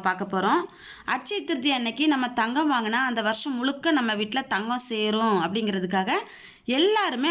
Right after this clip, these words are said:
அட்சய திருதி, அட்சய திருதி அன்னைக்கு தங்கம் வாங்கணும்னு நினைப்போம். ஆனா இன்னைக்கு தங்கத்தோட விலை பார்த்தீங்கன்னா, நினைச்சு பார்க்க முடியாத அளவுக்கு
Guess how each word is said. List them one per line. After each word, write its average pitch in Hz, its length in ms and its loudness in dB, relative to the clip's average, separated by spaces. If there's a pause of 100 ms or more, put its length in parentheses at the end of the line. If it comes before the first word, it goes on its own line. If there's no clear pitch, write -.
அட்சய 277 300 -4
திருதி, 240 220 0 (320)
அட்சய 262 260 -6
திருதி 214 240 0
அன்னைக்கு 202 300 0
தங்கம் 220 320 0
வாங்கணும்னு 226 480 0
நினைப்போம். 196 340 -2 (600)
ஆனா 311 140 2 (180)
இன்னைக்கு 311 260 4 (120)
தங்கத்தோட 262 340 -2 (120)
விலை 240 200 2
பார்த்தீங்கன்னா, 247 380 0 (100)
நினைச்சு 247 320 -2
பார்க்க 269 240 2
முடியாத 240 360 2
அளவுக்கு 226 300 0